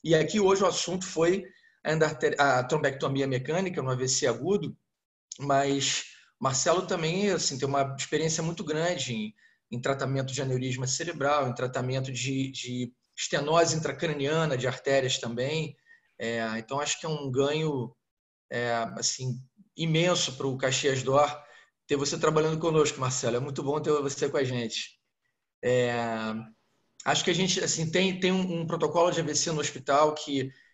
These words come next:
que, é, inclui a trombectomia mecânica, a gente faz a trombólise sempre que tem delta T adequado, enfim, que não tem nenhuma contraindicação.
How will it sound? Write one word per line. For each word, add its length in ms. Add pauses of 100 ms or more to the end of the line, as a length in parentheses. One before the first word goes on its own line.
(200)
que, 580
é, 200
inclui 500
a 80
trombectomia 640
mecânica, 580
a 40
gente 200
faz 260
a 40
trombólise 640
sempre 400
que 120
tem 400 (500)
delta 300
T 140
adequado, 600
enfim, 200
que 100
não 120
tem 140
nenhuma 220
contraindicação. 1080